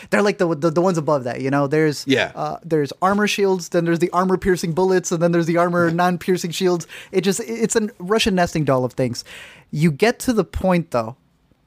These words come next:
Speaker 1: where as much as I love him playing all these different characters, and he's in his bag, he is playing so many different characters.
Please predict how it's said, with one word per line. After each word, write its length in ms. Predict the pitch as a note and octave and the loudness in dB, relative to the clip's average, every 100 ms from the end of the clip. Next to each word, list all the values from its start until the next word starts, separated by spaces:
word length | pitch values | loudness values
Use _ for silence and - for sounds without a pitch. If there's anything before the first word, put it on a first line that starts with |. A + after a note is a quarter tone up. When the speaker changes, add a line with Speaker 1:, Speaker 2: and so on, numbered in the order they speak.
| _ | _
Speaker 1:
where 460 | - E3+ D#3+ D#3 - _ _ _ F3+ | -2 0 2 0 -4 _ _ _ -2
as 180 | E3 | 0
much 300 | E3 G3+ A3 | 0 0 0
as 100 | A3+ | 0
I 120 | F#3+ E3 | 0 2
love 260 | D#3+ E3+ | 2 0
him 180 | F3 D#3+ | -2 -4
playing 260 | - D#3 D3+ | -2 0 2
all 120 | D3 | 0
these 160 | D3 | -2
different 260 | C#3 C#3 C#3+ | -4 -4 -4
characters, 480 | D3 C3+ C3+ C#3+ C3 | 0 0 0 -2 -2
and 80 | C#3+ | -2
he's 140 | E3+ | 0
in 80 | F3 | 0
his 160 | C3 | -2
bag, 260 | A#2+ C3 B2+ | 0 0 0
he 140 | D#3+ | 0
is 100 | D#3+ | -2
playing 600 | - D#3 D3 C#3 B2+ B2 - _ | -2 -4 -2 0 -2 -6 -14 _
so 440 | - - - F#3 F3 | -12 -8 -2 2 2
many 220 | E3 C#3+ | 2 2
different 280 | C#3 C#3 B2+ | 0 -2 -2
characters. 500 | A#2 A2+ A2+ A2+ | -2 -4 -8 -12